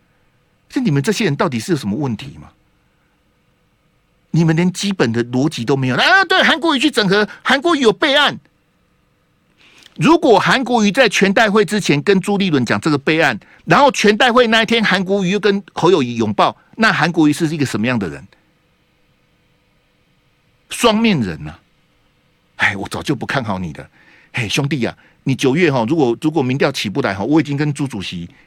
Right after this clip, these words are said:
建议的哈，到时候就把你干掉。韩国瑜是这种人吗？那你在写什么呢？你在瞎掰什么？啊，那媒体敢瞎掰，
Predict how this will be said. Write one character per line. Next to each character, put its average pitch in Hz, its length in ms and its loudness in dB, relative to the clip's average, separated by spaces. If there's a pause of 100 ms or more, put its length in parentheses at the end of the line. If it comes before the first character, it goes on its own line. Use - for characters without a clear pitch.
(220)
建 151 200 0
议 135 120 -6
的 107 80 -4
哈， 92 160 -6
到 151 100 0
时 151 80 -2
候 135 60 0
就 143 80 -4
把 120 80 -2
你 104 100 0
干 117 180 -2
掉。 95 260 -4 (520)
韩 170 180 -2
国 170 140 2
瑜 151 40 0
是 160 120 -10
这 156 100 -4
种 110 160 -2
人 85 120 -6
吗？ 82 180 -10 (3500)
那 214 80 -2
你 151 100 0
在 190 120 -4
写 113 200 -2
什 92 180 -8
么 67 180 -14
呢？ 73 80 -20 (520)
你 160 80 -4
在 - 0 -
瞎 135 240 -2
掰 123 220 -4
什 92 120 -10
么？ 65 160 -16 (1120)
啊， - 240 -14 (180)
那 156 140 -2 (320)
媒 160 220 2
体 147 160 -6
敢 110 180 -2
瞎 143 220 0
掰， 143 280 -2